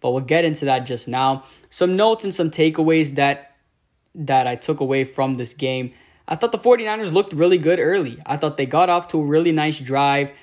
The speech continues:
Obviously, I personally thought maybe they should have even gone for it on that very first drive on fourth down. They elected for, for a Robbie Gould field goal instead.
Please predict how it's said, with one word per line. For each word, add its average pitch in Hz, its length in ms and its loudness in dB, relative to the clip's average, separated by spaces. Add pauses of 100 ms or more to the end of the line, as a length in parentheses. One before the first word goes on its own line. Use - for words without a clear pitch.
(140)
Obviously, 151 440 0 (440)
I 180 160 0
personally 240 380 0
thought 190 280 0
maybe 156 300 2
they 170 140 2
should 170 180 0
have 160 80 -4
even 151 240 -2
gone 151 280 2
for 131 200 -2
it 127 80 0
on 127 120 -2
that 120 200 -8
very 151 260 0
first 147 320 -2
drive 139 280 0
on 131 140 -2
fourth 135 300 -4
down. 135 300 -2 (220)
They 131 100 -2
elected 135 480 -2
for, 131 240 -2
for 131 220 -2
a 120 40 -2
Robbie 135 280 0
Gould 127 280 -6
field 135 320 -4
goal 127 200 -2
instead. 131 560 -6